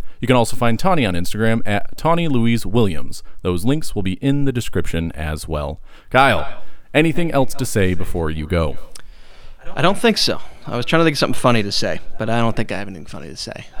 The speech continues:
Speaker 2: Um, thank you for having me. This is awesome. Um, really glad I get to share this music, and hopefully you guys enjoyed the song.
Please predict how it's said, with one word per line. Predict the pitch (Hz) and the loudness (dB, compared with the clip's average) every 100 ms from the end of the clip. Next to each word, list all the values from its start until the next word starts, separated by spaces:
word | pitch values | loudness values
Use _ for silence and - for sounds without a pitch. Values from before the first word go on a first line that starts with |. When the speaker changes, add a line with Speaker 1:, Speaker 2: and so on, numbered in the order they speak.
| - | 0
Speaker 2:
Um, | 123 117 107 104 - - - - - - | 2 4 2 0 -2 -6 -12 -6 0 4
thank | 143 | 4
you | |
for | 110 | 4
having | 98 123 | 4 4
me. | 131 175 | 2 0
This | 143 110 | -4 -4
is | 117 | 0
awesome. | 113 113 139 160 185 - | 2 2 0 -2 0 2
Um, | 113 104 101 101 - - - - - | 4 4 2 0 -8 -10 -12 -6 0
really | 117 | 0
glad | 107 110 | 2 2
I | 110 | 4
get | 104 | 2
to | |
share | - 135 120 | 4 4 4
this | 110 | 2
music, | 117 131 | 2 2
and | 107 | 2
hopefully | 113 117 117 | 2 2 2
you | 107 | 0
guys | 110 107 - - - - - - | 2 0 0 -2 -6 -10 -8 -2
enjoyed | 127 143 180 | 2 4 4
the | |
song. | - 117 87 | 2 0 -2